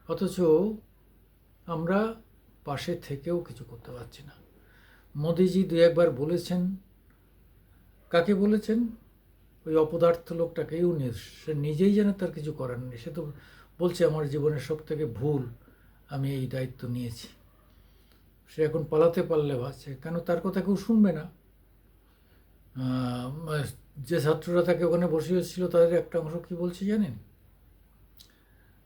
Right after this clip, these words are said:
আহ, কি, "চটি মারো জোরে জোরে ইউনূসের গালে গালে।"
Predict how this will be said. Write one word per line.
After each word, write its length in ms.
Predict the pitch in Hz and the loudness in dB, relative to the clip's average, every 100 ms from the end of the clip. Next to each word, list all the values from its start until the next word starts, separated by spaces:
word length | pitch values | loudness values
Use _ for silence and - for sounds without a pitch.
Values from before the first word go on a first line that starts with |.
| _ | _
আহ, 560 | 143 131 131 131 131 127 120 - - _ _ _ _ _ _ _ _ _ _ _ - _ _ - | -10 -6 -6 -6 -6 -8 -10 -18 -20 _ _ _ _ _ _ _ _ _ _ _ -20 _ _ -6
কি, 220 | 160 180 - - | -2 -2 -4 2
"চটি 320 | 156 156 170 | 2 2 -2
মারো 500 | 165 165 180 226 233 - _ _ _ _ _ _ _ _ 120 | 0 2 4 2 0 -10 _ _ _ _ _ _ _ _ -4
জোরে 280 | 147 156 | 2 2
জোরে 420 | 147 156 170 233 247 _ _ _ | 2 2 4 2 -2 _ _ _
ইউনূসের 460 | 143 147 156 175 160 | -6 -4 -2 0 0
গালে 320 | 135 131 127 | 0 -2 -2
গালে।" 220 | 113 110 | -6 -12